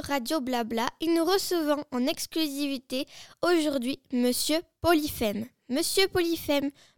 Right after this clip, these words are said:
pouvez-vous nous dire dans quel récit nous pouvons vous rencontrer ?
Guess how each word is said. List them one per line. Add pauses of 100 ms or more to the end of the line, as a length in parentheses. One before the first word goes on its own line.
pouvez-vous
nous
dire
dans
quel
récit
nous
pouvons
vous
rencontrer ?